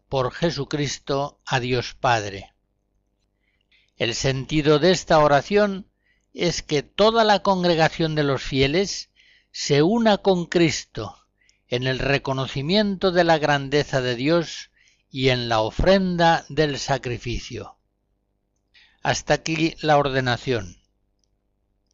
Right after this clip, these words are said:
Con los mismos gestos y palabras que Cristo usó en la cena,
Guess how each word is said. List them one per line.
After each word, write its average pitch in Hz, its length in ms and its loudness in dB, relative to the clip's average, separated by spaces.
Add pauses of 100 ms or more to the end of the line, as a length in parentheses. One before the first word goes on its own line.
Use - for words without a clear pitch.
(680)
Con 170 260 4
los 160 280 4
mismos 208 420 0
gestos - 580 -2
y 139 80 -2
palabras 156 1000 2
que 143 200 -2
Cristo 165 540 0
usó 147 600 0
en 156 220 -2
la 151 120 0
cena, 190 560 -2